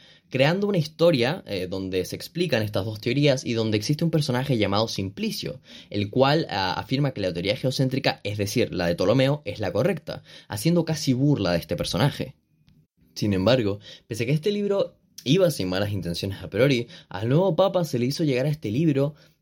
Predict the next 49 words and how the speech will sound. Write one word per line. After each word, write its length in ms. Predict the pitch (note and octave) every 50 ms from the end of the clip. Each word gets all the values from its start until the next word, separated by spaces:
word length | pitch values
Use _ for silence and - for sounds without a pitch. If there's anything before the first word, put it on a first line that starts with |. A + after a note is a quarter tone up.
| - - -
y 120 | - A2 G#2+
se 120 | - A#2
le 80 | A2 A#2
hizo 200 | C#3+ D3+ - G3
llegar 320 | F#3 D3+ C3 C3 D3 D#3+
con 140 | - F3+ E3+
la 80 | D3
idea 180 | B2 A2+ A#2+ C#3
de 160 | D#3 E3 D3
que 200 | - A2+ G#2 - -
el 140 | G2 F#2
personaje 420 | - F#2+ G2 - - G#2 - - F#3
de 60 | D#3+
Simplicio 420 | - A#2+ G#2+ G#2+ C#3 D#3 - D3
era 220 | A#2+ G#2 G#2 D3+ F#3+
él 200 | D#3 - - - -
y 100 | G2 G#2
que 220 | - G#2+ G#2+ G#2+
el 140 | - F#2+ G2+
libro 200 | C#3+ G3 G3+ F3+
se 120 | D3+ - G#2+
estaba 240 | - - D3 D#3+
burlando 560 | D#3+ A#2 G2 F#2+ F2 A#2 F#3 A#3 G3+ D#3 F#2+ E2+
de 140 | - G#1+ A#1
él, 120 | D3+ - - - _ _
que 240 | - B2+ C#3 F3+ G#3
él 80 | A3+ G#3
era 300 | F#3+ E3 C#3+ A#2 - -
el 200 | - G#2 G2+ F#2
tal 200 | - G#2+ A#2 G#2+
Simplicio 600 | G#2+ A2+ A2 G#2+ - G#3 G#3 - - C#3 C#3 D3 - - - - _ -
que 120 | - G#2
presenta-, 520 | G2+ G#2 F#2+ - - G2+ F2+ - G2 - -
que 80 | -
se 100 | G#2 A2+
presentaba 380 | G2 - - - F#2+ F#2+ G#2 G#2+
en 60 | G#2
la 60 | F#2+
historia, 380 | - - - G3 D#3+ G#2+ - - - - _ -
lo 160 | - A#2 A#2
cual 180 | A#2 F#3 G#3+ A3
le 80 | G#3+
hizo 300 | G#3+ G3+ - A3 G3 - -
cero 560 | - - - - G3 G#3+ A3 A3 A3+ A3 - - -
gracias 600 | A#2 B2 C#3 D3 C3+ B2+ - - F2 F2 - -
al 180 | - G2 G2 E2
papa, 300 | - E2 D2+ - - D#2+
la 120 | E2 D#2+
verdad. 360 | D#2 E2+ F2+ E2+ D2+ - -